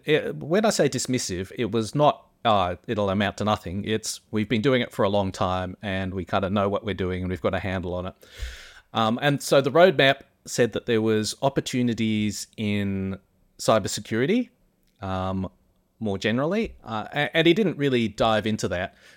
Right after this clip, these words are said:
but he said that the, that they'd also found that the potential to be transformative really lay in the business parts of N S A. So, and he specifically mentioned compliance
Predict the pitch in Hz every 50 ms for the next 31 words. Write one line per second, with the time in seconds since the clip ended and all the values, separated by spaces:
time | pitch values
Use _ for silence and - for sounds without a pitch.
0 | _ _ _ - 123 120 127 123 123 117 117 110 104 - - 170 165 165 - -
1 | 127 113 - - _ _ _ _ _ _ _ - 107 104 104 104 107 - _ _
2 | _ _ _ _ _ _ _ _ _ _ _ _ _ _ _ 120 113 104 117 110
3 | 110 143 170 185 - - 120 110 - - 98 98 98 95 95 95 107 101 - -
4 | _ _ - 104 - - 117 - - 131 131 - - 120 113 107 - 98 95 110
5 | 104 - - - 113 107 107 104 - - - 107 104 104 107 101 - - 110 98
6 | 98 92 - - _ _ - 113 127 143 151 147 123 117 110 110 110 107 104 107
7 | 107 104 - - 117 107 104 101 101 - - 131 117 - 117 101 90 - - -
8 | - _ - - 98 92 92 - - - - - - - - - 104 92 87 92
9 | 92 92 85 - - - 85 82 76 - - _ - - - - - - - 104
10 | 98 101 98 95 95 95 95 90 95 - _ _ _ _ _ _ _ _ _ _
11 | - 110 101 104 101 98 101 - _ _ _ _ - - - - 123 - - 123
12 | 113 - 104 101 104 101 98 - 104 101 95 - 107 90 - - - 104 92 92
13 | 95 95 95 95 95 - - - - - -